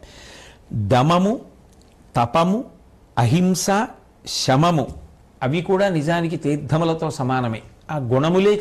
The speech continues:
చాలు. అటువంటి గుణములు కలిగి ఉన్నవాడెవరో ఆయన నిరంతర తీర్థ స్నానం చేస్తున్నవాడే. కాబట్టి ఇంద్రియాల్ని నిగ్రహించుకోగలగడం, తపస్సు చేయడం, అహింసని పాటించడం,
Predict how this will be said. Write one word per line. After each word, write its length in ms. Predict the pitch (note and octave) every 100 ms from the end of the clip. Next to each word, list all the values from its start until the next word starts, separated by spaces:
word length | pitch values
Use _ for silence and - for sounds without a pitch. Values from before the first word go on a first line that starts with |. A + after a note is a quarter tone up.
| F3
చాలు. 160 | A#2 - - - - _ _ - - - -
అటువంటి 460 | A#2+ D#3 D#3+ D#3
గుణములు 460 | B2+ A#2+ C#3 G3 G#3
కలిగి 360 | G3+ D3 D#3+ F#3
ఉన్నవాడెవరో 960 | D#3 D#3+ F3 F3 D3+ D3 D3+ A2 A2 - - - - - -
ఆయన 560 | A#2 C3 E3 D#3 A2+ A#2 -
నిరంతర 680 | C3 C3 D3+ G3+ A3 A3 G3
తీర్థ 400 | E3+ E3 D#3+ D3
స్నానం 560 | E3+ - D3 D#3 E3 D#3
చేస్తున్నవాడే. 720 | C3+ - C#3 B2 G#2+ G#2+ - - - - - - -
కాబట్టి 720 | C3 D#3+ F#3 G3 C#3+ G#2+ - - - - - -
ఇంద్రియాల్ని 680 | D3 E3+ F3 G#3 G3 G3 E3+
నిగ్రహించుకోగలగడం, 1200 | C3+ G#2+ D3 D#3+ D#3 - D#3 D3 C#3+ C#3 C#3+ - - - _ -
తపస్సు 420 | D3 - F3 -
చేయడం, 400 | B2+ C3+ C3 C#3+ - - -
అహింసని 540 | A2+ C3 F#3+ F#3 F#3+ D#3
పాటించడం, 800 | A#2 B2 A#2+ D3 - D3+ D#3+